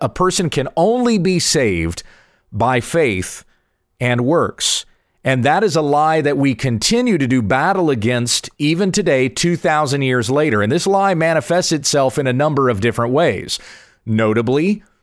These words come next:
in the Roman Catholic Church, which teaches that you are saved by faith and works.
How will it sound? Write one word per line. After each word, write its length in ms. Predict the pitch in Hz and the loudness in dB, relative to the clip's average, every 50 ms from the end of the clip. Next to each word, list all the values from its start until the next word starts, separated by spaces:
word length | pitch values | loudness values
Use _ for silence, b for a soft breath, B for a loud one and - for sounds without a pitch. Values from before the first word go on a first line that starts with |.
| b b _ | b b _
in 160 | - 123 120 | -4 -2 0
the 80 | 123 131 | 0 0
Roman 380 | 127 123 131 143 156 165 170 - | 0 0 0 0 0 0 0 0
Catholic 420 | 185 202 208 214 214 190 156 101 | 0 0 0 0 -2 -4 -4 -4
Church, 480 | - - 135 98 - - - - - - | -2 -2 -2 -2 -4 -6 -10 -10 -6 -2
which 300 | 110 127 127 - - - | -2 -2 0 -2 -2 -2
teaches 640 | - 208 226 208 220 - 101 - - - - - _ _ _ _ _ | 0 0 0 0 -2 -4 -4 -4 -6 -6 -8 -8 _ _ _ _ _
that 100 | 113 107 | -2 0
you 160 | 110 117 117 | 0 2 2
are 80 | 127 135 | 0 0
saved 540 | 120 - - 120 110 110 120 123 117 - - b b b b b | 0 0 0 2 2 2 0 -2 -4 -8 -14 b b b b b
by 320 | 101 92 131 123 123 113 | -6 -2 0 0 0 0
faith 600 | 104 - 196 226 233 190 151 151 151 - - - _ _ _ _ _ _ _ _ - | 0 0 0 2 2 2 2 0 -2 -4 -8 -16 _ _ _ _ _ _ _ _ -6
and 300 | - 131 135 127 131 131 | -2 -2 0 0 0 2
works. 600 | 156 202 196 147 107 90 - - - - - - | 2 2 2 2 0 0 -2 -4 -2 -2 -4 -4